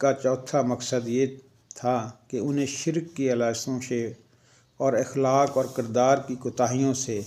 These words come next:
पाक करें। हाफिज इब्ने कसीर फरमाते हैं कि बैतुल्लाह तो खालिस अल्लाह की इबादत के लिए बनाया गया है, लोगों को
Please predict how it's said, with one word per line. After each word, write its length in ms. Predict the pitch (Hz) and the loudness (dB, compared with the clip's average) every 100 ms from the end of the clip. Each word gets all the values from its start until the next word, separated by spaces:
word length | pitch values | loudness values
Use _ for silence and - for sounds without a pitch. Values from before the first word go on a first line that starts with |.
| - - | -10 -2
पाक 260 | 123 120 - | 0 0 -2
करें। 220 | 101 87 - - - - - - - - - - - - - | -6 -8 -14 -16 -16 -16 -20 -20 -20 -20 -20 -20 -20 -20 -18
हाफिज 440 | - 139 135 160 | -2 0 2 0
इब्ने 260 | 151 147 151 | 0 0 0
कसीर 480 | 147 - 143 143 139 - - - | -2 -2 0 0 -2 -8 -16 -18
फरमाते 440 | - 123 123 123 135 | -8 -2 -2 0 -2
हैं 220 | 117 110 123 - _ _ - | -2 -6 -8 -16 _ _ -10
कि 60 | 123 | -6
बैतुल्लाह 600 | 113 135 135 147 139 139 | 0 0 0 0 2 2
तो 140 | 143 | 0
खालिस 420 | - 127 131 131 | 0 0 2 0
अल्लाह 240 | 127 127 127 | 0 2 0
की 140 | 135 | 0
इबादत 440 | 120 120 120 135 - | 0 0 0 -2 0
के 80 | |
लिए 220 | 123 120 117 | -2 0 -2
बनाया 380 | 110 110 113 | -2 0 2
गया 360 | 110 104 104 98 - | 2 0 -2 -6 -2
है, 380 | 131 107 - - _ - - - - _ _ 135 | 2 2 -2 -16 _ -20 -20 -20 -20 _ _ -6
लोगों 440 | 127 135 143 160 | 2 2 4 0
को 100 | 151 | 6